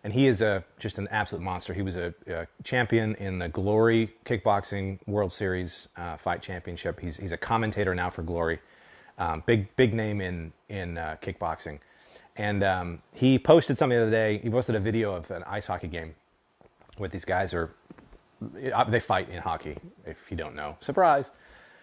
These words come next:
Uh, and he says, "Oh, so it's, it's legal for these guys to knock each other out, untrained, knock each other out on an ice hockey ring, but it's not legal for two trained professionals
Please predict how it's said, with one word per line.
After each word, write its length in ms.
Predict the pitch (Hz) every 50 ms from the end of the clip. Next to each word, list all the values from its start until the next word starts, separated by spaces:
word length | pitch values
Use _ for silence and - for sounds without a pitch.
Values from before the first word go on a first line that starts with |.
| _ _ _ _ -
Uh, 480 | 120 117 113 110 110 107 107 101 98 - - -
and 440 | 131 123 120 117 113 110 113 117 -
he 140 | 127 131 120
says, 320 | - - 123 113 107 -
"Oh, 160 | - 143 135 127
so 240 | - - 131 123
it's, 300 | 123 - - - - - - _
it's 220 | - 123 110 - 123
legal 420 | 135 147 151 143 127 131 117 107
for 640 | - - - 117 110 104 104 101 98 95 95 - - _ _ _ _ _ _ _ _
these 280 | - 98 127 131 127 101
guys 560 | - 123 113 110 107 101 101 98 - - - - _ _
to 320 | - - 113 104 95 95 95 -
knock 300 | 110 117 117 127 - 123
each 160 | 113 - -
other 240 | 113 92 95 95 95
out, 360 | 101 98 92 87 92 - - _ _ -
untrained, 680 | 135 143 147 135 - - 135 127 113 98 98 98 87
knock 240 | 104 113 113 110 -
each 140 | 110 - -
other 200 | 104 95 92 92
out 320 | 98 95 92 90 87 - - _ _ _ -
on 140 | 107 104
an 80 | 98 98
ice 180 | 95 107 98 -
hockey 240 | 104 87 - 98
ring, 200 | 85 82 82 85
but 120 | 80 90 87
it's 120 | 85 -
not 220 | - 98 95 90 101
legal 280 | 101 101 92 90 85
for 140 | - - 92
two 400 | 87 - - 98 92 90 90 80 - _ _ _ _ _ _ _ -
trained 600 | - - 131 117 113 113 110 107 104 98 95 92 - _ _ _ _ _ -
professionals 720 | - 120 - 123 113 - - 107 95 85 82 80 - -